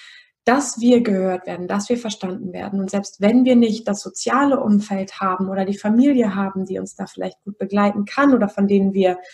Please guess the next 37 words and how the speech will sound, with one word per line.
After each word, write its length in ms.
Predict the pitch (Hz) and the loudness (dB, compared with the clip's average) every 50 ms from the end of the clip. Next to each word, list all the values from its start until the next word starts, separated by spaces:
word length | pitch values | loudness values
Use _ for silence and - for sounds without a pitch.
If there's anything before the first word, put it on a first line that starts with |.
| - - - | -20 -8 -4
begleitet 460 | 202 190 190 185 190 196 208 202 - | -2 0 2 2 2 2 0 -2 -2
werden 260 | 190 185 185 190 185 - | -2 -2 -2 -2 -2 0
wollen, 380 | 208 220 220 208 196 196 202 202 _ - - _ _ - | 2 2 4 4 2 2 0 -4 _ -18 -20 _ _ -6
dann 300 | 190 196 196 196 196 - _ _ _ | -2 0 0 0 -2 -4 _ _ _
wirklich 500 | 196 226 226 226 - 185 180 - - 190 | -2 -2 -2 -2 -4 -8 -8 -6 0 0
wendet 280 | 202 220 233 240 233 | 2 2 2 2 0
euch 380 | - 214 214 214 214 - - - | 0 -2 -2 -2 -4 -6 -8 -4
an 260 | 208 202 208 214 208 | -2 0 2 2 0
eine 260 | 208 - 196 196 208 | 0 2 2 2 4
Beratungsstelle, 1000 | 208 208 202 190 208 277 - - 214 190 - - - - 180 170 180 180 180 175 - | 2 2 2 2 2 2 0 0 -4 -4 -4 -6 -10 -10 -8 -6 -4 -4 -4 -4 -2
wo 100 | 185 190 | -2 -2
man 200 | 196 190 185 190 | 0 0 -2 -2
auch 240 | - - 196 202 - | -2 -2 -2 -4 -2
kostenlos 720 | - - 262 262 - - - 208 190 185 180 175 175 - | -2 0 0 0 -2 -2 0 0 2 2 2 0 -2 -4
beraten 560 | - 190 196 185 202 208 208 208 - 196 175 | -6 -2 0 2 2 2 2 0 -2 -2 0
werden 340 | 165 170 160 160 156 165 175 | 0 -2 -4 -4 -8 -12 -14
kann, 300 | - - 175 160 160 170 | -12 -12 -12 -12 -12 -14
zum 220 | - - - 190 165 | -16 -16 -16 -16 -16
Beispiel, 400 | - - - - - _ 175 170 | -16 -16 -16 -18 -20 _ -10 -4
ne? 220 | 196 254 302 311 - _ | -2 -2 -2 -4 -6 _
Zum 220 | - - 202 190 | -14 -10 -8 -6
Beispiel 340 | 175 - 190 - - 185 180 | -4 -4 -4 -4 -4 -4 -2
wie 160 | 175 180 180 | -2 -2 -2
Wildwasser, 440 | 185 196 202 196 - 185 - - 185 | 0 -2 -2 -2 -4 -6 -6 -6 -6
aber 100 | 180 - | -6 -6
ich 100 | 190 - | -8 -8
packe 240 | - - 185 - - | -8 -10 -10 -8 -10
euch 120 | 180 - | -12 -8
hier, 240 | - - 196 185 - - - - - - - - - - - | -4 -2 -2 -2 -2 -4 -16 -20 -20 -18 -18 -20 -20 -2 2
wie 120 | - 262 254 | 4 6 6
gesagt, 360 | 262 214 220 202 202 208 196 | 6 6 4 4 2 2 2
in 80 | 196 | 4
die 80 | 196 196 | 4 4
Kommentare, 800 | 196 - 196 190 185 185 - - 208 208 208 196 190 190 - - | 2 0 -2 -2 -2 -2 0 2 2 4 4 4 2 2 0 -4
nee, 280 | - 180 170 170 196 - - | -4 -4 -4 -4 -4 -6 -4
in 160 | 196 190 185 | -4 -4 -2
die 300 | 180 180 175 175 175 | -2 -4 -6 -6 -8